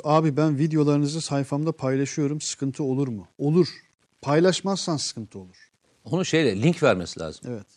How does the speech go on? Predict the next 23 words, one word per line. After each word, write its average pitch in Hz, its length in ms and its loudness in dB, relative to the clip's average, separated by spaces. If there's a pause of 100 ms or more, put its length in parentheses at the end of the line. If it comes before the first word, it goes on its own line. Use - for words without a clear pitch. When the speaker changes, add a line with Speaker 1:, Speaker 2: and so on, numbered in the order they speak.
Speaker 2:
Link 135 200 2
ver, 131 240 6
öbür 147 240 2
türlü 170 220 6
verirse 175 300 4
sorun 135 240 0
olur. 82 300 -6 (540)
Speaker 1:
Evet, 160 360 0
yani 92 160 -20
paylaşmaktan 131 680 -6
kastım 131 380 -8
o 151 40 -2
Speaker 2:
Yani 101 100 -2
Speaker 1:
tabii 104 140 0
Speaker 2:
linki 151 180 4
Speaker 1:
ki. 196 100 4
Speaker 2:
verirsen 190 340 4
sorun 175 200 0
olmaz 175 280 2
ama 139 140 0
öbür 165 160 4
türlü 185 200 6
verirsen, 190 500 2